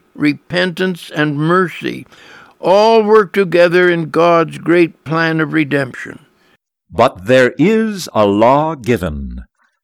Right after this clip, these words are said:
Speaker 2: and a punishment affixed, and a repentance granted, which repentance mercy claimeth.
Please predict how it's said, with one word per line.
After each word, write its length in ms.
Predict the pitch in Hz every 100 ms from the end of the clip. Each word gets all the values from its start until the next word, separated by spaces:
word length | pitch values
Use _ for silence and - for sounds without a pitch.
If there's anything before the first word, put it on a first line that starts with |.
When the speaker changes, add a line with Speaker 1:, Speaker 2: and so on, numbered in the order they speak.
| -
Speaker 2:
and 400 | 104 104 151 165
a 80 | 147
punishment 640 | - 160 147 - 143 165
affixed, 600 | 170 202 180 - - - _ _ _ _ _ _
and 180 | 107 123
a 60 | 139
repentance 800 | 151 143 170 185 139 135 127
granted, 760 | - 101 165 185 117 90 58 - _ _ _ _ _ _
which 320 | 139 185 -
repentance 840 | 156 147 143 123 113 104 - - - _
mercy 520 | 92 131 202 - 101 92
claimeth. 640 | - 160 196 95 -